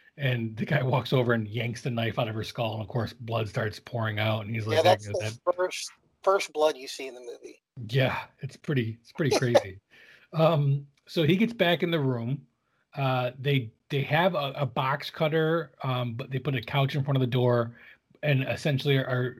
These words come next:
Speaker 1: sa-, satisfied that they're gonna be holding off the Nazis, or at least, you know, with the couch and the box cutter and stuff. Um, for whatever reason,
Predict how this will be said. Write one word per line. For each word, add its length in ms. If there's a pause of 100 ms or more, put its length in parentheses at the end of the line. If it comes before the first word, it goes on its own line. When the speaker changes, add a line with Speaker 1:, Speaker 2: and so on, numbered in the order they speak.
Speaker 1:
sa-, 440
satisfied 500
that 80
they're 100
gonna 120
be 60
holding 280
off 140
the 80
Nazis, 460
or 380
at 80
least, 280 (200)
you 80
know, 60
with 140
the 80
couch 440 (340)
and 140
the 40
box 380
cutter 220
and 140
stuff. 280 (520)
Um, 380 (360)
for 160
whatever 380
reason, 720